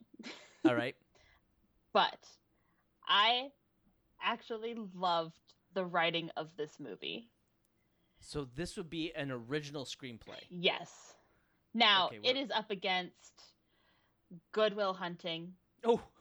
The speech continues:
Speaker 1: As Good as It Gets, Boogie Nights.
Speaker 2: Ooh.
Speaker 1: Um, now, I haven't seen Deconstructing Harry. You
Speaker 2: I sure
Speaker 1: recently did and did not like it.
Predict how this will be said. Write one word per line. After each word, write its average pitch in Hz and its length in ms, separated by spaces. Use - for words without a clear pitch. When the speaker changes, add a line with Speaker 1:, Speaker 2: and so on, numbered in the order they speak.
Speaker 1:
As 196 140
Good 214 120
as 208 120
It 196 120
Gets, - 540
Boogie 226 320
Nights. 160 600
Speaker 2:
Ooh. 285 160
Speaker 1:
Um, 185 380
now, 208 260
I 196 220
haven't 277 440
seen 269 320
Deconstructing 220 800
Harry. 170 520
You 190 280
Speaker 2:
I - 20
sure - 20
Speaker 1:
recently 247 420
did 214 220
and 208 140
did 196 120
not 185 220
like 160 220
it. 165 180